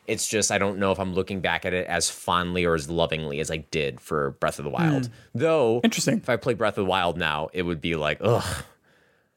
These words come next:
Speaker 1: I can't just
Speaker 2: Well, it would
Speaker 1: grab
Speaker 2: be like,
Speaker 1: anything I
Speaker 2: I can't
Speaker 1: want.
Speaker 2: just
Speaker 1: Only
Speaker 2: ascend.
Speaker 1: metal things.
Speaker 2: Can't just ascend into this, into the ceiling of this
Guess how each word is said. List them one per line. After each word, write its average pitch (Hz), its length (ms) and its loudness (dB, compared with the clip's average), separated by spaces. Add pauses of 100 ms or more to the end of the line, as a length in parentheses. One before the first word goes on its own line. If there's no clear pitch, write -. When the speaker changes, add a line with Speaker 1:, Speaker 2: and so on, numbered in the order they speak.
(300)
Speaker 1:
I - 80 -2
can't 151 200 0
just 120 120 2
Speaker 2:
Well, 165 100 4
it 160 60 6
would 165 60 4
Speaker 1:
grab 165 160 4
Speaker 2:
be 170 60 4
like, 156 80 6
Speaker 1:
anything 147 340 2
I 151 40 4
Speaker 2:
I - 40 2
can't 151 120 2
Speaker 1:
want. 156 220 4
Speaker 2:
just 170 160 2 (120)
Speaker 1:
Only 151 180 8
Speaker 2:
ascend. 143 200 6
Speaker 1:
metal 113 280 4
things. 185 680 2 (1120)
Speaker 2:
Can't - 180 -4
just 147 160 -2
ascend 143 460 2
into 131 160 -2
this, - 260 -10
into 147 200 -2
the 135 80 -4
ceiling 135 420 2
of 135 80 2
this 127 180 -2